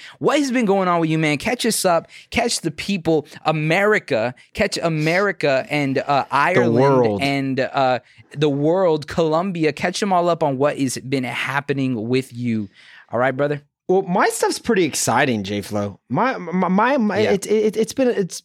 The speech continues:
Speaker 2: huge life change, a huge, just crazy stuff that's been happening, um, in, in my life. So I don't know if we wanna start off with me, J Flow. I mean, should, should, should, should we start off with,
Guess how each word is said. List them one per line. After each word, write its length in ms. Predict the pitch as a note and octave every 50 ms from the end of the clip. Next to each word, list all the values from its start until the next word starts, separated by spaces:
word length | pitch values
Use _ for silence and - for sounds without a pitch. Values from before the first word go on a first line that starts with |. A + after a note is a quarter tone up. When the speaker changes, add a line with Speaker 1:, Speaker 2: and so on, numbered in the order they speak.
| _ -
Speaker 2:
huge 440 | - - - B3 B3 A#3 F3 E3 E3+
life 400 | E3 E3 E3 D#3+ E3+ E3 - -
change, 520 | - - E3+ D3+ D3 D3 D3 D3+ D3 C3
a 60 | C3
huge, 480 | - - - F#3+ F#3 F3+ D3+ C#3 - - - - - - - - - -
just 220 | - D#3+ D3 - -
crazy 460 | - - D#3+ D3+ E3 F3 D3+ D#3+ C#3+
stuff 320 | - - - D3 C#3+ B2+
that's 140 | C#3+ B2+ -
been 120 | - B2+
happening, 560 | B2+ C3 C3 C3 - C3 C3 C3 B2+ B2+ - A#2+
um, 380 | A#2 A#2 A2+ A#2 A2+ A2+ A2+ -
in, 240 | A#2 A#2+ A#2+ A#2+ A#2
in 200 | - B2+ B2+ B2+
my 220 | B2 B2 C3+ C#3+
life. 760 | B2+ A#2 G#2+ E2+ D#2 F2 - - - _ - - - - - -
So 260 | - - E3+ D#3+ D#3 - -
I 80 | G3
don't 140 | C4 G#4+ A4
know 120 | A4+ G4+
if 80 | D4+ -
we 80 | C#4+ C4
wanna 180 | B3+ B3 G#3+
start 280 | E3+ - - G#3+ G#3+ A#3
off 200 | C4+ C4 B3 -
with 140 | F3 D3 A#2
me, 160 | C3+ B2+ A#2 A2
J 180 | A2+ A#2 A#2 A#2+
Flow. 180 | - - D#3+ F#3+
I 80 | G#3 G3+
mean, 120 | F#3+ E3+
should, 240 | - - - G3 F3
should, 200 | - - F#3+ E3+ - - D3+
should, 180 | - - E3
should 300 | D3 F#3 D#3+ - G3+ F#3
we 80 | F#3 E3+
start 300 | - - G#3 G#3 A#3 B3+
off 220 | C4 A#3+ G3+ -
with, 240 | G3 E3+ - - -